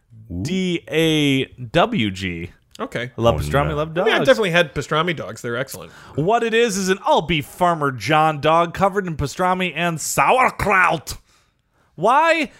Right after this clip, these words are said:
Speaker 2: It's your favorite deli meat heaped on top of your favorite ballpark snack with sauerkraut for tang, otherwise known as a no-brainer.
Speaker 3: Yeah.
Speaker 2: Yeah.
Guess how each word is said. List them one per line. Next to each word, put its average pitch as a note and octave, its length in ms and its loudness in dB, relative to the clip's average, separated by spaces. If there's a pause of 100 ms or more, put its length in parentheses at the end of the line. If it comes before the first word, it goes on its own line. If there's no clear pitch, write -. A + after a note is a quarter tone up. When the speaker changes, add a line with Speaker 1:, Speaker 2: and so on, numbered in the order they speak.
Speaker 2:
It's G3 140 -2
your A#3 100 -2
favorite C#4 380 0
deli B3 260 2
meat F#3+ 260 2
heaped G3 260 -6
on F#3+ 120 4
top F#3 220 2
of F#3 60 -8
your E3 80 -2
favorite F#3 280 0
ballpark F3 440 2
snack D3 360 2
with D3+ 120 -8
sauerkraut G3 500 0
for G3 80 -18
tang, D#3 400 -2
otherwise E3 440 -2
known G3 300 -4
as F3+ 220 -4
a F#3 100 -4
no-brainer. A#2 720 -4 (340)
Speaker 3:
Yeah. D#3 260 -4 (600)
Speaker 2:
Yeah. F3 80 -16